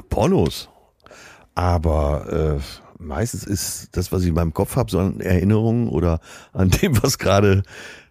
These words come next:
da produziert wird, fabriziert wird, doch noch ein Level drüber.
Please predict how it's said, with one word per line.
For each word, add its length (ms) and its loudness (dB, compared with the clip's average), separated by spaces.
da 120 0
produziert 640 2
wird, 220 4
fabriziert 800 2
wird, 260 4
doch 160 0
noch 320 0
ein 160 4
Level 300 6
drüber. 440 4